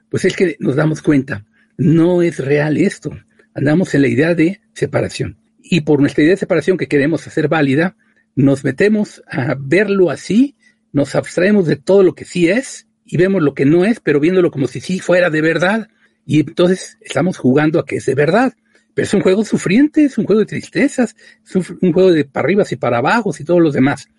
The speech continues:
¿Qué pasa entonces cuando empezamos a recordar? No, sí, ya me estoy acordando, estaba yo nada más viendo ver cómo se sentía,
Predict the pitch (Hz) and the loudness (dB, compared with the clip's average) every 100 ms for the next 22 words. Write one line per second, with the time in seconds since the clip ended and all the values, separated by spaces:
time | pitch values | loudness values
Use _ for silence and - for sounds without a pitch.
0 | _ _ - 269 285 247 220 220 190 165 | _ _ -4 0 0 0 0 -2 -2 0
1 | 151 147 180 170 160 131 131 135 135 _ | 0 0 -2 -2 -2 0 0 0 -4 _
2 | _ 175 196 208 196 202 202 196 185 143 | _ -2 0 0 0 -2 0 0 0 0
3 | 139 147 - _ _ - - 247 240 208 | 2 2 0 _ _ -20 -6 0 2 4
4 | 214 208 196 190 - - 165 180 170 165 | 2 2 0 -2 -6 -4 0 2 2 0
5 | 180 175 - 131 - - 151 156 | -2 -2 -4 -8 -8 -2 0 0